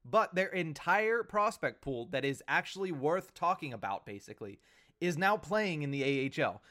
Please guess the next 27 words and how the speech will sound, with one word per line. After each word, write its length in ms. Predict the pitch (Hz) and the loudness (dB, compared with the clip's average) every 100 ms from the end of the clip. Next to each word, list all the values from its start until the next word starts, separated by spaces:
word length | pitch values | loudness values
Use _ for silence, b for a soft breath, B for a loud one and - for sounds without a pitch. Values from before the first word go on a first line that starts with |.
| b | b
So 180 | - 175 | -2 0
if 100 | 175 | 0
you 100 | 202 | -2
want 280 | 175 226 - | -2 -4 -4
to 100 | 233 | -8
see 280 | - 214 208 | -8 -8 -4
the 100 | 156 | -4
top 320 | - 160 - | 0 0 2
prospects 500 | 170 156 147 113 - | 0 0 0 -6 -6
and 140 | 123 | -10
the 40 | 117 | -4
best 300 | 98 254 - | 0 -2 0
prospects 500 | 147 135 - 127 - | 0 0 0 -6 -6
for 100 | 127 | -10
the 60 | |
Pittsburgh 360 | - 147 - 123 | -6 -6 -6 -6
Penguins, 380 | 180 175 131 - b b - | -4 -4 -6 -10 b b -4
they're 200 | 190 196 | -2 0
all 300 | - 214 226 | 2 4 4
playing 540 | - 208 214 180 139 127 _ _ _ _ _ _ | 0 -6 -4 -4 -6 -10 _ _ _ _ _ _
for 80 | 185 | 0
the 80 | 190 | 2
Wilkes-Barre 380 | 185 190 185 175 | 2 0 -4 -6
Scranton 320 | - 165 131 | -6 -8 -6
Penguins, 380 | 165 160 107 113 | -6 -4 -6 -10
except 300 | 139 226 220 | -4 -4 0
for, 180 | 214 | 0